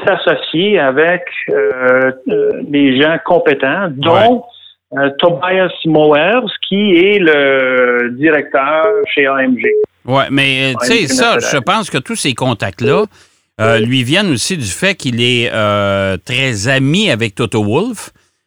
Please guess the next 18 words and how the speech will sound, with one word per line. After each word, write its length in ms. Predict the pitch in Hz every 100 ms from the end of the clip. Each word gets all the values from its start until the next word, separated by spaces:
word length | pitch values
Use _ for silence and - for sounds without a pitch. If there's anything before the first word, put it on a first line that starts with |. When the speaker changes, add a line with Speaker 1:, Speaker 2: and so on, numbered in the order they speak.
| -
Speaker 2:
entre 260 | 107 107 117
autres. 200 | 160 143 143
Toto 240 | 135 135
Speaker 1:
Exactement. 340 | 135 147 190 165
Speaker 2:
Wolff, 360 | 214 151 -
Toto 280 | 127 117 127
Wolff, 420 | 135 170 160 101 -
qui 100 | 113
est 60 |
le 140 | 110 104
grand 160 | 120 131
patron 540 | 123 107 123 143 131
de, 160 | 107 95
de, 200 | 95 87
de 120 | 90
Mercedes 760 | 95 107 - 104 113 117 101 101
F 220 | 101 -
un, 220 | 120 160